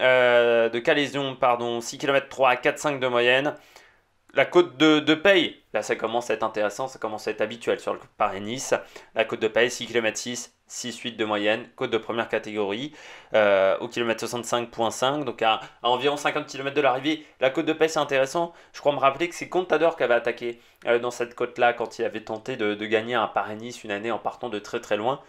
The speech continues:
On pourrait avoir une attaque là, hein, si un coureur se retrouve à trois minutes, quatre minutes au général, vous partez à la Côte de Pêche, si vous arrivez à tenir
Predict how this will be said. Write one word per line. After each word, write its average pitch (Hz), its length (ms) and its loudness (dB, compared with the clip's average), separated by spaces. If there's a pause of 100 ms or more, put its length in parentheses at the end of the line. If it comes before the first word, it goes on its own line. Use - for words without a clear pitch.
(220)
On 110 100 -6
pourrait 165 360 2
avoir 160 300 4
une 135 120 -2
attaque 127 260 -2
là, 117 120 2
hein, 110 120 -4
si 123 320 -6 (220)
un 123 100 -2
coureur 151 240 2
se - 80 -16
retrouve - 320 -4
à 123 60 4
trois 131 220 -2
minutes, 143 440 -8
quatre 135 260 0
minutes 139 280 -6
au 131 80 -4
général, 120 580 0 (760)
vous 117 140 -8
partez 147 300 4
à - 20 8
la 143 100 6
Côte 135 180 -2
de 127 80 2
Pêche, 151 260 2
si - 120 -6
vous 127 160 0
arrivez 120 280 4
à 127 80 6
tenir 135 320 -2